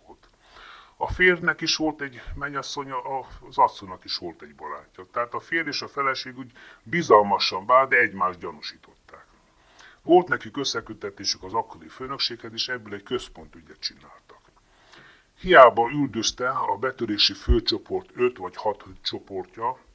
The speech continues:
az elkövetőt, nem tudtunk zöldágra vergődni. Nem tudtuk megtalálni a tettest. Magasházi őrnagynak, a csoportvezetőmnek akkor az volt az elgondolása,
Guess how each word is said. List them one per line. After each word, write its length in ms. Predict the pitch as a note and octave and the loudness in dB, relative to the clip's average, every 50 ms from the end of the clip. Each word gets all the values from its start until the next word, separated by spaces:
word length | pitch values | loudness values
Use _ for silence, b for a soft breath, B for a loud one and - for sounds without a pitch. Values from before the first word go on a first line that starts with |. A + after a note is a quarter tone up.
| _ - - F2 | _ -18 -16 -16
az 120 | F2 - A2 | -14 -12 -10
elkövetőt, 640 | G#2 G#2+ A2+ - - C3+ B2+ - - D3 D3 - | -10 -10 -10 -8 -8 -8 -8 -8 -10 -16 -16 -14
nem 180 | - C#3+ - - | -12 -12 -12 -12
tudtunk 440 | - - D#2+ _ - - E2+ D#2 _ - F#2 F2 F2+ F2 E2 F2 | -16 -20 -20 _ -20 -20 -20 -20 _ -20 -20 -20 -20 -20 -16 -14
zöldágra 500 | G2+ F2+ D#2+ D2 D2 - - D#2 D2+ D2 | -12 -12 -12 -10 -12 -12 -12 -14 -18 -20
vergődni. 460 | D2+ D2+ D2 C#2+ D2+ D2+ D2+ E2 E2 _ b b b b b b | -20 -20 -20 -20 -20 -20 -20 -20 -20 _ b b b b b b
Nem 160 | b A#2+ A#2+ A#2 | b -8 -8 -8
tudtuk 300 | - A#2 A2 - G2+ F#2+ | -10 -14 -14 -14 -12 -10
megtalálni 480 | A2+ A#2 A#2 - G#2+ G#2+ A2+ F#2+ F2 | -10 -10 -10 -10 -6 -6 -6 -6 -6
a 100 | E2+ - | -10 -16
tettest. 400 | - - - - _ - - - _ _ _ _ _ _ _ _ _ _ _ _ - - B B B B B B | -18 -20 -20 -20 _ -20 -20 -20 _ _ _ _ _ _ _ _ _ _ _ _ -20 -20 B B B B B B
Magasházi 720 | B - - - - - - - - - - G2+ F#2 F#2+ G2+ | B 2 2 2 4 4 2 2 2 2 0 -2 -4 -4 -4
őrnagynak, 540 | G#2+ G#2+ G#2 F2+ F2+ F2 E2 D#2 D#2+ - - | -4 -4 -4 -4 -6 -10 -12 -14 -16 -20 -14
a 60 | - | -8
csoportvezetőmnek 1120 | - - - - - G#2 F#2+ - - F2 E2 E2+ E2+ - - E2 D#2+ D#2+ D#2+ D#2 D#2 - | -6 -6 -6 -4 -2 -4 -4 -4 -4 -10 -16 -16 -18 -18 -18 -18 -18 -18 -18 -20 -14 -10
akkor 280 | - - - - - - | -10 -10 -10 -12 -10 -4
az 220 | - G2 G2+ - - | -2 -2 -2 -4 -6
volt 240 | - E3 - _ - | -18 -20 -20 _ -20
az 120 | - - | -14 -8
elgondolása, 800 | - - B2 C3+ C#3 C#3 B2 - - B2 A#2+ A#2 - B2 A2+ | -6 -6 -4 -4 -6 -6 -4 -2 0 0 0 0 0 -4 -6